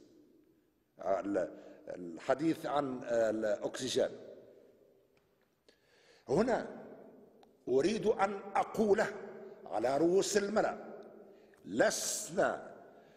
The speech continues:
في مجال المبارزة أو في مجال المنافسة، نحن دولة واحدة، دولة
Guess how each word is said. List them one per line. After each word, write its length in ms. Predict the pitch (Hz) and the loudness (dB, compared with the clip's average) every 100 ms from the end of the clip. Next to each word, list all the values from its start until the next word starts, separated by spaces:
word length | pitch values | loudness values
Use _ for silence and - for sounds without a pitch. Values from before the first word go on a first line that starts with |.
| _ _ - - | _ _ -12 -4
في 480 | 170 165 151 117 - - - - - - | -2 0 0 -4 -6 -12 -18 -20 -20 -6
مجال 640 | 127 160 - 202 214 196 | 0 0 2 2 4 2
المبارزة 840 | 170 151 165 160 175 170 233 233 - - - - - - - - - - | 0 0 -2 4 4 6 4 4 2 -2 -12 -16 -18 -20 -20 -20 -6 2
أو 260 | 208 185 147 | 6 6 4
في 220 | - 202 | -2 0
مجال 500 | 185 - 220 226 202 | 2 4 4 4 4
المنافسة، 840 | 185 165 190 196 165 220 175 - - - - - - - - | 2 0 2 4 4 2 2 0 -8 -14 -18 -20 -20 -20 -2
نحن 760 | 180 208 - 143 170 165 120 110 | 0 0 -4 -6 -2 0 2 4
دولة 1000 | 233 208 165 143 190 220 214 196 175 175 | 4 4 -4 0 2 2 0 0 0 6
واحدة، 640 | 185 160 123 - 214 120 - - - - - - - - _ _ _ _ _ _ _ | 6 6 2 -2 -2 -2 -4 -12 -16 -20 -20 -20 -20 -20 _ _ _ _ _ _ _
دولة 960 | - 233 233 214 214 - 208 208 190 | 4 4 4 0 0 0 0 0 -2